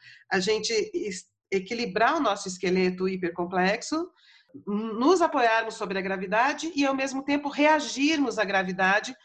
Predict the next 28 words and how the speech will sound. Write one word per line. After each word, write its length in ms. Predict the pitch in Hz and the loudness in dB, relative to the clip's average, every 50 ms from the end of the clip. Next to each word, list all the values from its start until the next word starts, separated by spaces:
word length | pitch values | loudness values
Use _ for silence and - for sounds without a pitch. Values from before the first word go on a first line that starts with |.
| - - _ _ _ | -20 -20 _ _ _
pra 180 | - 262 269 285 | 0 2 2 2
manter 720 | 294 311 311 285 294 269 262 269 294 311 320 339 359 370 - _ _ _ - | 2 0 0 -2 -2 0 2 2 4 4 2 0 -2 -6 -12 _ _ _ -4
a 100 | 240 247 | -4 -4
postura 360 | 254 269 262 262 - 233 214 | -2 -4 -6 -4 -2 -2 0
em 100 | 254 277 277 | 0 0 2
pé, 180 | 277 269 254 | 4 4 4
pra 140 | 196 196 202 | 4 2 0
fazer 260 | 185 208 196 196 214 208 | -4 -4 -4 -2 -2 -2
os 100 | 214 214 | -2 0
movimentos. 600 | 226 220 220 233 220 196 175 165 160 170 - - _ _ _ _ _ _ _ _ _ - _ _ | -2 -2 -2 -2 -2 -2 -4 -4 -4 -8 -12 -16 _ _ _ _ _ _ _ _ _ -20 _ _
E 120 | - 247 262 | -2 2 2
aí, 240 | 269 269 294 320 | 2 2 2 0
assim, 300 | 339 320 330 - 294 277 | 0 0 0 2 2 4
ó, 200 | 226 208 196 190 190 | 6 6 4 4 2
e, 380 | 233 247 254 262 277 285 269 262 | -2 -4 -2 0 0 0 0 0
e 60 | 269 | -2
o 40 | 262 | 2
Garça 340 | 262 262 269 285 285 302 294 | 4 2 2 2 0 -4 -2
faz 240 | - 285 277 277 | 0 2 2 2
essa 180 | 285 285 - 294 | 0 -2 -2 0
relação, 720 | 277 277 277 277 294 294 - - 254 226 220 220 220 220 - - - _ - | 0 2 2 2 0 0 -2 -2 0 2 2 2 0 -2 -6 -14 -14 _ 0
é, 260 | 202 214 214 208 202 | 2 4 4 4 2
com, 600 | 202 - 262 254 254 254 254 262 254 247 247 233 | 0 -2 -2 -2 0 0 -2 -2 -2 -2 -4 -4
que 100 | 240 - | -4 0
talvez 340 | - 240 233 247 262 269 - | 2 2 2 2 0 -2 0
disso 220 | - 262 285 285 - | 0 0 0 2 2
tenha 180 | 285 277 269 | 0 0 2
derivado 1000 | 269 269 269 269 247 208 202 226 226 254 277 277 233 180 180 170 156 156 180 | 2 0 -2 -2 -4 -2 0 2 4 4 4 2 2 0 0 0 0 -2 -6